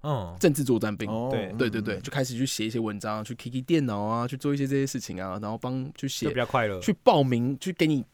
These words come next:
Speaker 2: 去竞赛啊什么什么。然后最后三个月呢，我去当了伙食委员。
Speaker 1: 哦。
Speaker 2: 伙食委员。
Speaker 1: 从打饭班做到伙食委员。
Speaker 2: 哎，真的，
Speaker 3: 伙委。
Speaker 2: 我也算是高升啊。<laughs> 对，不是，因为伙食委员他的重点是什么？就是你要管理一个月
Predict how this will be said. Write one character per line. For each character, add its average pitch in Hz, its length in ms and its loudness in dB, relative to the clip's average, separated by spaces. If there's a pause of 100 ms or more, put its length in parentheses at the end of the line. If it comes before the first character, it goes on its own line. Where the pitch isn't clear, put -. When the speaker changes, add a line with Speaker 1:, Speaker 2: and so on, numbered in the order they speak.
Speaker 2:
去 - 120 -10
竞 143 220 0
赛 127 240 0
啊 104 120 2
什 107 100 -6
么 101 140 -6
什 101 80 -6
么。 92 200 -10 (300)
然 147 140 -2
后 196 40 -2
最 240 140 6
后 233 80 8
三 220 180 4
个 196 80 4
月 196 140 4
呢， 135 260 2 (300)
我 107 80 -4
去 135 140 0
当 120 240 0
了 107 180 0
伙 110 240 -4
食 104 220 -2
委 98 160 2
员。 52 180 -6 (560)
Speaker 1:
哦。 123 520 0 (240)
Speaker 2:
伙 113 160 0
食 147 160 4
委 160 80 10
员。 131 100 12
Speaker 1:
从 104 80 6
打 131 200 6
饭 208 200 6
班 180 200 8
做 196 160 6
到 180 120 12
伙 135 220 4
食 - 180 2
委 180 160 12
员。 - 0 -
Speaker 2:
哎， - 60 12
真 - 140 12
的， 247 60 12
Speaker 3:
伙 240 60 12
委。 143 220 10
Speaker 2:
我 233 80 10
也 180 60 8
算 196 120 6
是 208 140 6
高 175 180 12
升 170 300 12
啊。 135 220 2
<laughs> - 20 -20
对， 381 500 8 (300)
不 254 80 0
是， 240 140 2
因 294 80 8
为 302 60 8
伙 180 200 10
食 196 140 2
委 214 160 10
员 160 120 8
他 208 100 6
的 190 80 10
重 180 200 4
点 110 160 0
是 127 60 -2
什 127 100 -2
么？ 95 80 -6
就 127 80 -2
是 156 140 0
你 123 100 0
要 151 160 0
管 120 340 -2
理 120 180 -4 (100)
一 135 80 -4
个 131 180 6
月 165 240 4